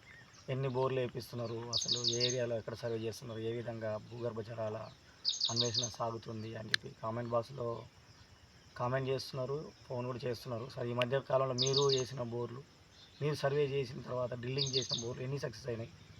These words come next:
ఎన్ని ఫెయిల్యూర్ అయినాయి, ఎన్ని ఫుల్ సక్సెస్ అయినాయి, ఎన్ని మామూలుగా అయినాయి, అసలు ఫెయిల్యూర్ అయినాయి ఎన్ని,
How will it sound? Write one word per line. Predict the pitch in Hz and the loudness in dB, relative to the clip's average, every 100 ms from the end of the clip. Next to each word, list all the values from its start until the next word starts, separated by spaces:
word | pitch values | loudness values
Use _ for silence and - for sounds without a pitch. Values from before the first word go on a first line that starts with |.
| - - - | -18 -8 0
ఎన్ని | 139 165 | 2 4
ఫెయిల్యూర్ | 165 143 143 | 4 4 2
అయినాయి, | 123 117 127 | 2 0 -2
ఎన్ని | 127 135 147 143 143 - - - - - - | -4 -2 0 0 -2 -6 -14 -18 -18 -14 -6
ఫుల్ | 156 | 0
సక్సెస్ | 160 139 151 | 2 2 0
అయినాయి, | 143 143 | 0 0
ఎన్ని | 135 | -2
మామూలుగా | 135 123 131 131 127 | 0 2 2 2 2
అయినాయి, | 123 120 - - | 0 -2 -8 -8
అసలు | 123 | -6
ఫెయిల్యూర్ | 117 139 131 131 127 | -4 0 2 2 0
అయినాయి | 123 120 | 0 -2
ఎన్ని, | 110 117 | -4 -6